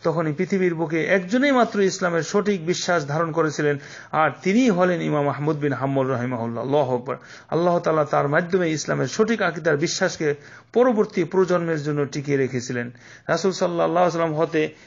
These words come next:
আহ, চলে আসা কোরআনের সঠিক বিশ্বাস হলো কোরআন আল্লাহ তাআলার বাণী, কোনো সৃষ্ট বস্তু নয়। কিন্তু জাহমিয়া, মুতাজিলা, আহ, আবির্ভাব এই বিশ্বাসে বিকৃত ঘটায়,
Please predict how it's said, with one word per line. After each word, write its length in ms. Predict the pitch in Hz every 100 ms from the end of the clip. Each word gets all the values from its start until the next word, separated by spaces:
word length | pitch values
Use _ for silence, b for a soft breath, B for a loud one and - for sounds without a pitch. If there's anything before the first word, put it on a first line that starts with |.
| B
আহ, 160 | 143 147 143
চলে 220 | 175 170
আসা 320 | 156 151 151
কোরআনের 420 | 139 165 156 156
সঠিক 480 | 143 - 220 226 156
বিশ্বাস 380 | 175 - 185 165
হলো 280 | 180 170 156 B B
কোরআন 380 | - 165 156 156 -
আল্লাহ 300 | 147 165 175
তাআলার 280 | 165 151 143
বাণী, 320 | 156 180 233 B B -
কোনো 260 | 160 156
সৃষ্ট 360 | 147 247 247 226
বস্তু 420 | 185 175 175 185
নয়। 200 | 190 233 B B -
কিন্তু 260 | 170 160
জাহমিয়া, 460 | 147 185 185 180 165
মুতাজিলা, 560 | 165 175 180 160 160
আহ, 640 | 156 - - - 143 143 151
আবির্ভাব 440 | 196 202 185 165
এই 160 | 170 170
বিশ্বাসে 440 | 170 - 175 165
বিকৃত 360 | 156 190 190 175
ঘটায়, 420 | 151 156 170